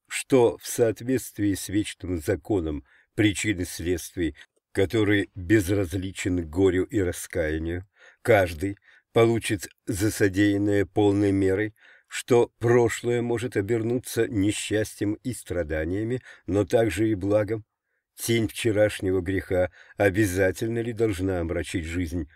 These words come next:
нынешнюю? Или карма есть лишь синоним рока? Быть может, дитя раскрывает уже написанную книгу жизни, куда занесены грядущие события, избежать которые решительно нет возможности.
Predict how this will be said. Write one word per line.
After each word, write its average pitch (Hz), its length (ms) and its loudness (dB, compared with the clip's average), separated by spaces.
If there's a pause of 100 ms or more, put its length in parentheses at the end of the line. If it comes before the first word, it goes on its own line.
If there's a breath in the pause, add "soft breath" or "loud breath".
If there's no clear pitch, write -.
(120 soft breath)
нынешнюю? 87 760 -2 (360 loud breath)
Или 110 220 4
карма 110 420 4
есть 117 260 -4
лишь - 260 -6 (160)
синоним 98 640 2
рока? 73 400 -8 (520)
Быть 123 300 0
может, 127 380 2
дитя 101 480 -4 (100)
раскрывает 107 840 0
уже 98 200 0
написанную 85 720 -6
книгу 90 360 -4
жизни, 87 460 -6 (320 loud breath)
куда 110 480 2
занесены 107 680 0
грядущие 101 640 -2
события, 101 640 -2 (300 soft breath)
избежать 98 640 0
которые 117 540 -4 (220 soft breath)
решительно 135 760 0
нет 131 200 -4
возможности. 110 920 -2